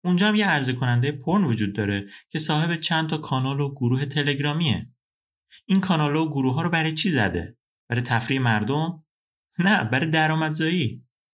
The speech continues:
هرچی بازدید کننده ها و اعضاش بالاتر بره، پول بیشتری بابت تبلیغات می‌گیره.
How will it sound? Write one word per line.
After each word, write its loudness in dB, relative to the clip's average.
هرچی 2
بازدید 0
کننده 0
ها 0
و -8
اعضاش 0
بالاتر -2
بره، -4
پول 0
بیشتری 0
بابت 2
تبلیغات -2
می‌گیره. -4